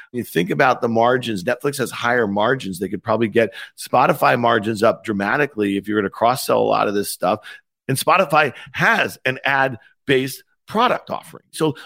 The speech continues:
why wouldn't we see Daniel Ek sell to Reed Hastings and then broaden out and then add some gaming, really go horizontal with this and have multiple touch points for ad-supported products, but then also subscription bundles that might be more attractive also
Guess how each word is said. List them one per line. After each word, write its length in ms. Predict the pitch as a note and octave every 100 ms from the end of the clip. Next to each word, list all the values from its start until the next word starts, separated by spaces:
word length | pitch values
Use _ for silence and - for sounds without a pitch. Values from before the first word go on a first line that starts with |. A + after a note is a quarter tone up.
| -
why 260 | C3+ E3
wouldn't 320 | G#3+ G#3+ G#3+ F3+
we 160 | E3+
see 320 | C#3 - E3
Daniel 420 | C3 C#3 D3 C3+ B2
Ek 260 | C3+ A#2+
sell 380 | - C3+ C3+ B2
to 140 | -
Reed 260 | A#2 B2 B2
Hastings 560 | A#2 D3 C#3+ A#2 A2 - -
and 160 | - C3
then 180 | C3 A#2+
broaden 520 | G#2 C3+ D3+ E3 D#3+
out 300 | E3 E3+ G#2+
and 100 | A2+
then 140 | C3+ -
add 240 | D3 D#3
some 200 | - D3+
gaming, 480 | C3 C#3 E3+ D3 G2+
really 180 | C3 D#3+
go 220 | D#3+ C#3+ - -
horizontal 760 | - D3+ E3 C3 C3+ D3 F#3 D3
with 220 | A#2 F#2+
this 260 | G#2+ A2+ -
and 100 | B2+
have 200 | B2+ A#2+ - -
multiple 520 | A#2+ D#3 G#3+ F#3 D3+
touch 300 | - B2 - -
points 260 | B2 A2
for 140 | - A#2+
ad-supported 640 | A2+ A2+ - G2+ B2 A2+
products, 260 | A#2+ C3 C#3+
but 120 | C3
then 100 | C3+
also 480 | - D3 D3 C#3+ C#3+ - - -
subscription 840 | - D3 - - E3+ - D#3+ D3+
bundles 800 | A2+ C3+ F3 F3+ A#2+ G#2+ C#3+ -
that 160 | C3+ -
might 220 | C3+ C3+
be 80 | C3+
more 180 | B2+ B2
attractive 540 | - C3 B2 - A2
also 560 | - E3 E3+ C#3+ B2